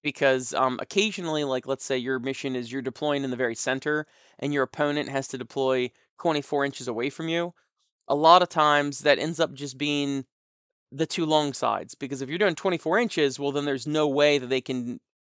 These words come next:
s-, eh, properly encircle you. And properly encircling someone is, is one of the neat things about deploying in the center, and then someone can deploy all the way around you.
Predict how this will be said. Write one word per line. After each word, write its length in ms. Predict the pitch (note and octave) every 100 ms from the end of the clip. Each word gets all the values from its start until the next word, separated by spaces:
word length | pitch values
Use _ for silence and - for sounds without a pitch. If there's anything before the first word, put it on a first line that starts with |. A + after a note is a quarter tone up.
| _
s-, 240 | - - - -
eh, 60 | - - - _ _ -
properly 520 | F#3+ E3+ E3+ D3+ C#3
encircle 560 | B2 - B2+ A#2 G#2
you. 140 | F2+ - _ _ _ _ -
And 260 | D#3 D#3 -
properly 420 | E3+ D#3 D#3 D3
encircling 520 | B2+ - C#3+ C#3 C3
someone 360 | C3+ C3 B2+ B2
is, 200 | A#2 -
is 160 | A#2
one 120 | C3+
of 60 | B2+
the 140 | A#2
neat 280 | A2+ C3+ B2+
things 240 | - B2+ B2+
about 200 | B2 A2
deploying 340 | G#2+ C#3+ C3
in 80 | A#2+
the 60 |
center, 580 | G#2 - D#3 D3 A2+ A2+ A#2+
and 120 | B2
then 80 | A#2+
someone 240 | C3+ C3
can 140 | C3
deploy 260 | A2+ B2 A#2
all 240 | A2+ B2
the 60 | B2
way 120 | B2
around 400 | G#2+ A#2 C#3+ C3
you. 120 | A2+